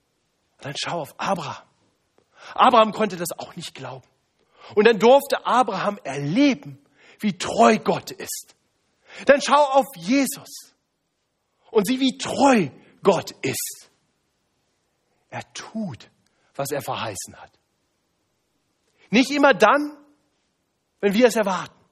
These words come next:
Nicht? Abraham musste fünfundzwanzig Jahre warten. Nicht immer so, wie wir das erwarten.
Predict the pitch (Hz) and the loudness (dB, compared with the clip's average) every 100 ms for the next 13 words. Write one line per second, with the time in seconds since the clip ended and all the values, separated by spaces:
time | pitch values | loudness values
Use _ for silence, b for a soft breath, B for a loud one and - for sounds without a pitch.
0 | _ _ _ _ _ _ _ _ _ _ | _ _ _ _ _ _ _ _ _ _
1 | _ _ _ _ _ _ 180 - 208 196 | _ _ _ _ _ _ -10 0 0 2
2 | 175 170 160 - 285 277 240 247 233 226 | 2 0 -4 -2 0 0 0 -2 0 0
3 | 240 233 202 - _ _ _ _ _ _ | 0 -2 -8 -12 _ _ _ _ _ _
4 | _ B B B 240 302 - 294 277 185 | _ B B B 4 4 2 4 4 4
5 | 226 311 285 269 B - 202 285 311 277 | 4 4 4 2 B -18 -2 0 2 2
6 | 269 220 196 - - 170 143 - - | 2 4 2 0 -6 -6 -6 -10 -14